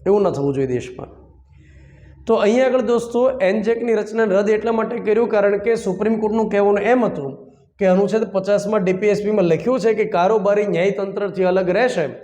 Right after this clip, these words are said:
તો કાયદા મંત્રી તો કારોબારીના માણસ છે,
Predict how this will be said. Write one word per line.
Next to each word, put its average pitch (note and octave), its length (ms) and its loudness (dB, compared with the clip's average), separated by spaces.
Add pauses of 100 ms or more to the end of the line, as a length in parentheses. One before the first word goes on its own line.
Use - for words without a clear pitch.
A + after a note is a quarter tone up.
(380)
તો G#3+ 80 -2
કાયદા F3+ 600 0
મંત્રી A3+ 440 0
તો A#3 100 -2
કારોબારીના C4 500 2
માણસ A3 380 -4
છે, F3 40 -6